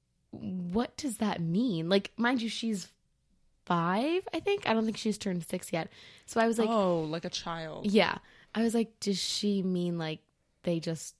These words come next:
Speaker 2: Left early or
Speaker 1: Yeah.
Speaker 2: something?
Speaker 1: I was like, "What do you mean?" And she was like, "Well, my mom got sick and had to go to the hospital, so we didn't go.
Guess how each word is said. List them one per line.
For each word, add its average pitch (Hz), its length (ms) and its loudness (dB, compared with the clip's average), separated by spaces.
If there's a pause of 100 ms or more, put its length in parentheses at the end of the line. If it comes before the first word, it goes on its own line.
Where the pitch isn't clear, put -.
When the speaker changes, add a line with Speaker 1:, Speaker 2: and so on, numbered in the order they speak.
Speaker 2:
Left 180 240 -4
early 175 340 -2
or 214 40 2
Speaker 1:
Yeah. 269 160 4 (100)
Speaker 2:
something? 233 180 4
Speaker 1:
I 202 40 4
was 208 120 2
like, 208 140 2
"What 214 580 -2
do 214 60 -4
you 214 180 -2
mean?" 214 600 2
And 202 200 -2
she - 200 -8
was 208 140 -4
like, 208 160 -4 (400)
"Well, 302 140 -4
my 294 100 -2
mom 269 280 2
got 269 240 -4
sick 226 280 -2
and 214 80 -2
had 214 140 -2
to 214 60 -12
go 220 100 0
to 208 80 -2
the 196 60 -8
hospital, 185 520 -4
so 196 140 -4
we 196 140 -2
didn't 220 260 -2
go. 165 520 2